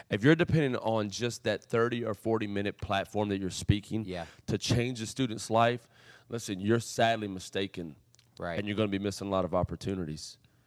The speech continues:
Speaker 2: That's
Speaker 1: You know,
Speaker 2: good.
Speaker 1: to pour into people.
Speaker 2: Yeah.
Speaker 1: You know, I, I, I tell people all the time, Jesus, small groups is biblical. Like, it's a biblical principle. Jesus preached to the congregations, but he discipled the circles.
Speaker 2: Yeah, that's a good thought.
Speaker 1: Right?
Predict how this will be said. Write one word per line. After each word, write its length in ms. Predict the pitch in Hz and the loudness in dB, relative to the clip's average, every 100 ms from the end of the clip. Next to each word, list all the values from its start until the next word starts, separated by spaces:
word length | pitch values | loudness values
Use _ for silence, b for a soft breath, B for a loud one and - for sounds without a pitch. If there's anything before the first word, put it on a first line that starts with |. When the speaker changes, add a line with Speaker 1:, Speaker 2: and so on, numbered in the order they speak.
| - | -14
Speaker 2:
That's 180 | 98 101 | -8 0
Speaker 1:
You 60 | |
know, 60 | 101 | 2
Speaker 2:
good. 80 | 95 | 2
Speaker 1:
to 40 | - | 4
pour 140 | 101 | 4
into 120 | 98 | 4
people. 200 | 92 95 | 0 2
Speaker 2:
Yeah. 160 | 110 90 b b b | 2 2 b b b
Speaker 1:
You 100 | 127 | -2
know, 80 | 131 | 2
I, 200 | 127 139 - _ - | 2 2 -2 _ -6
I, 160 | 117 117 - | -2 -2 -2
I 60 | |
tell 200 | 123 127 | -2 -2
people 180 | 113 110 | 0 0
all 60 | 107 | 0
the 60 | 101 | 0
time, 280 | 117 98 95 | -2 -4 -4
Jesus, 720 | 123 151 104 107 92 - - _ _ _ _ - | -4 -4 -4 -8 -8 -12 -18 _ _ _ _ -12
small 320 | - 143 156 | 2 6 6
groups 240 | 135 - | 4 -4
is 80 | 98 | -4
biblical. 480 | 113 104 101 - - _ _ _ _ _ _ _ | 0 0 -2 -12 -18 _ _ _ _ _ _ _
Like, 160 | 127 127 | -2 -2
it's 120 | 123 | -2
a 40 | 113 | 0
biblical 320 | 117 113 107 | -2 -2 -6
principle. 480 | 110 104 - 90 b b b - | -6 -6 -6 -10 b b b -16
Jesus 640 | 104 156 175 127 120 - - _ _ _ _ _ - | -6 -2 -2 -2 -4 -6 -16 _ _ _ _ _ -2
preached 360 | 160 147 - | 0 0 -2
to 60 | 127 | -4
the 80 | 107 | -2
congregations, 1000 | 123 110 95 92 101 - 90 82 - - _ _ _ _ _ | 0 0 0 0 -2 -2 -8 -12 -14 -20 _ _ _ _ _
but 160 | 101 104 | -4 -4
he 40 | |
discipled 680 | 98 98 - 101 98 85 87 - | -2 -6 0 0 0 -4 -8 -6
the 60 | |
circles. 600 | 95 98 90 - - - - | -4 -2 -4 -6 -14 -14 -4
Speaker 2:
Yeah, 220 | 95 87 | -4 -2
that's 180 | 107 101 | -4 -6
a 40 | |
good 200 | 104 - | -8 -4
thought. 120 | - | 4
Speaker 1:
Right? 200 | 104 101 | 4 4